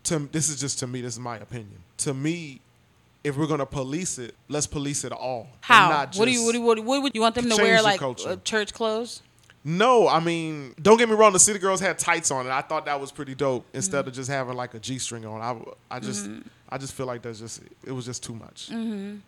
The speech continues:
Speaker 1: to me. But what I'm saying is toxic masculinity and the toxic femininity in the raps. We don't need that as a people. Now we need conscious rap as a people. We need all of our rappers to be speaking about something.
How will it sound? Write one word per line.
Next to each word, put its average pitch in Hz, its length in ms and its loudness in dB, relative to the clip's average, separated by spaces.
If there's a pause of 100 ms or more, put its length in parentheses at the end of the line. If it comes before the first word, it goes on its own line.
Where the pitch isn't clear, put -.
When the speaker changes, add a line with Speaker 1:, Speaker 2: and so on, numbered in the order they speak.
(100)
Speaker 1:
to 185 140 2
me. 143 300 -2 (180)
But 151 260 2
what 156 100 2
I'm 151 120 -2
saying 160 260 -2
is 135 180 -4 (160)
toxic 131 500 -4 (120)
masculinity 123 800 -8
and 135 200 -8
the 127 40 -10
toxic 117 360 -10
femininity 113 540 -12
in 113 200 -12
the 107 160 -10
raps. - 500 -14 (200)
We 143 180 0
don't 135 240 -2
need 143 260 -8
that 117 220 -12
as 113 180 -12
a 110 60 -14
people. 104 440 -14
Now 139 240 -2
we 135 160 -4
need 127 300 -12
conscious 117 580 -10
rap 104 200 -14 (100)
as 107 220 -14
a 107 60 -16
people. 101 380 -18 (520)
We 147 120 -2
need 147 360 -4 (180)
all 151 220 4
of 139 100 0
our 131 140 -2
rappers 123 560 -8 (160)
to 139 120 -4
be 127 140 -8
speaking 131 540 -4
about 113 300 -12
something. 98 480 -6